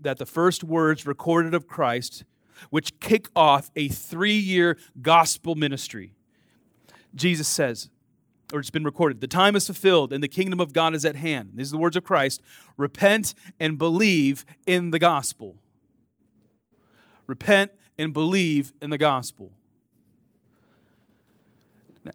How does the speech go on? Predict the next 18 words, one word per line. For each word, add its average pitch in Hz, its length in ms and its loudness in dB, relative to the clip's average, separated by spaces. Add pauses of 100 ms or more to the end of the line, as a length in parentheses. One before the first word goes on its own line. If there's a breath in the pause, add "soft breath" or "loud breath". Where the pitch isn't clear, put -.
how 208 240 2
significant 185 840 -4 (160)
is 165 200 4
it 147 80 -4
that 127 180 -4
these 202 280 0
are 160 180 2
the 143 100 -6
first 180 460 2
words 151 440 0
recorded 170 500 0
of 156 140 -2
Christ 127 500 -2
in 143 100 -6
the 139 80 -8
Gospel 123 420 -6
of 110 80 -14
Mark? 98 340 -18